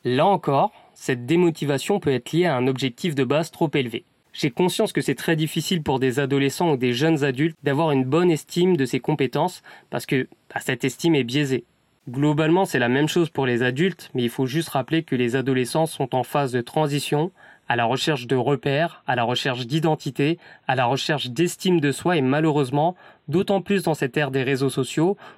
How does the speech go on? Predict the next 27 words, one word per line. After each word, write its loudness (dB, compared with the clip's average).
on 0
va 0
s'estimer -2
en -2
se -4
comparant 0
aux 0
autres. -4
Et 2
ça, 0
c'est -4
terrible 2
pour 0
le 2
développement 0
personnel, 2
qu'on 0
parle 4
de 4
basket 0
ou -2
de 2
vie 0
générale. 0
Donc -2
mon 4
conseil, 0